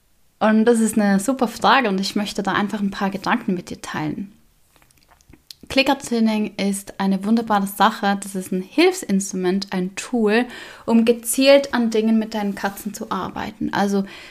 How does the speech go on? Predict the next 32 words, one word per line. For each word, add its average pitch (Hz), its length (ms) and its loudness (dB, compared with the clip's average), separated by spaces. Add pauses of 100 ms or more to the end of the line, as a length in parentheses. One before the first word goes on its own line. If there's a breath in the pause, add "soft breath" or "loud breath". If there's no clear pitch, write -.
(120 loud breath)
wenn 262 160 8
du 285 80 10
dich 269 220 2
hinsetzt, 240 720 4
wenn 226 100 0
du 240 80 2
dir 233 140 0
die 214 160 -6
Zeit 240 420 0
nimmst, 208 300 0
mit 202 160 -6
deinen 208 220 -4
Katzen 220 500 -4 (320 loud breath)
drei, 220 320 4
fünf 247 300 4
Minuten 226 320 2
am 214 180 -2
Tag 233 340 4
was 214 160 -4
gezielt - 720 -2
zu - 100 -4
üben, 254 500 6
dann 208 280 2 (500 loud breath)
ist 226 220 0
Klickertraining 226 580 -2
sicher 208 380 -4
eine 190 400 0
wunderbare 208 840 4
Art 190 240 -2
und 190 160 -4
Weise, 190 360 -6
denn 196 340 0